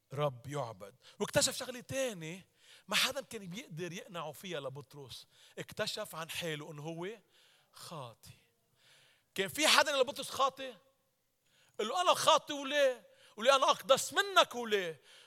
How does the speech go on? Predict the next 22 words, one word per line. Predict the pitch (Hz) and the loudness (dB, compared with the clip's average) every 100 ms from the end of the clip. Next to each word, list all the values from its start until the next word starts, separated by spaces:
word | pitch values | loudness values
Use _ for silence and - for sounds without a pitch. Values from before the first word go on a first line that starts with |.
| - | -2
وليه | 208 330 | 6 6
أنا، | 277 262 247 214 185 - 302 | 8 8 8 4 -2 0 2
أنت | 349 - | 2 6
الخاطي | 294 - - 311 285 - 254 | 6 6 6 6 6 2 -4
وأهلك | 226 359 277 277 269 | 2 6 8 8 4
خاطيين، | - 262 - 269 285 294 247 294 | 4 4 4 0 2 2 2 6
أنا | 269 269 254 247 226 - _ _ _ _ _ _ _ _ _ _ _ | 6 8 10 10 8 4 _ _ _ _ _ _ _ _ _ _ _
قديس؟" | 165 135 226 214 - - - - _ _ _ _ _ _ _ _ _ _ _ _ _ | -10 -8 -10 -10 -10 -8 -10 -14 _ _ _ _ _ _ _ _ _ _ _ _ _
هيك | 214 254 | -2 -2
نحن | 226 | -4
نفكر | 196 202 180 | -10 -10 -8
حالنا. | - 165 139 120 92 _ _ _ _ _ _ _ _ _ _ _ | -6 -6 -10 -16 -20 _ _ _ _ _ _ _ _ _ _ _
كون | 165 160 | -8 0
بعيد | 190 240 | 2 2
عن | 233 | -2
كلمة | 240 240 214 - | -6 -8 -8 -4
الله، | 208 165 147 | -4 -2 -4
بنشوف | 151 170 | -4 -8
حالنا | 226 220 294 | -8 -6 -4
أحسن | - 240 | -4 -6
من | 214 | -8
الكل. | 226 - 233 175 135 | -10 -10 -8 -8 -12